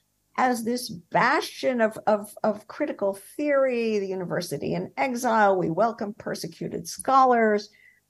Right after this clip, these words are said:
We, we teach, uh, for the Frankfurt School and so, and so on and so forth. And, and it's not that that's false,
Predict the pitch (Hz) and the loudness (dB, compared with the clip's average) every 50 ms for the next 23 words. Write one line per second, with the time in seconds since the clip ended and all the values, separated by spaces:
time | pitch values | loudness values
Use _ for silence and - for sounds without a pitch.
0 | _ - - 208 208 185 180 180 190 190 175 185 185 175 170 - - - - 202 | _ -10 -8 -6 -4 -4 -4 -6 -6 -6 -8 -8 -8 -8 -10 -14 -16 -14 -12 -12
1 | 185 175 - - - - - - 117 123 - - 107 - - - 73 - 165 - | -12 -14 -16 -18 -16 -14 -10 -6 -4 -4 -2 -2 -4 -4 -6 -8 -8 -10 -10 -12
2 | - - 190 175 170 - 302 330 320 302 302 - - 262 247 254 - - - 247 | -12 -12 -12 -12 -10 -8 -6 -4 -4 -6 -8 -2 -2 -2 -2 -2 -8 -8 -4 -2
3 | 233 220 196 185 180 - 214 - 214 208 214 - 254 226 220 220 220 - 269 262 | 0 0 0 -2 -2 -4 -6 -6 -6 -6 -6 -6 -4 -2 -2 -2 -2 -2 0 0
4 | 302 302 302 - - - - - - - _ _ _ _ 247 277 294 - - - | 0 0 0 -2 -4 -4 -8 -16 -20 -20 _ _ _ _ -4 -2 -2 -6 -6 -4
5 | 254 277 262 - - _ - 277 - - 254 285 294 339 339 403 311 302 - 220 | -2 -2 -2 -6 -6 _ -6 -6 -4 -4 -4 -2 -2 -2 2 4 4 4 6 4
6 | 220 220 - - - - 285 277 233 - 202 - - - | 2 2 0 -8 -2 0 0 2 2 0 -4 -6 -10 -16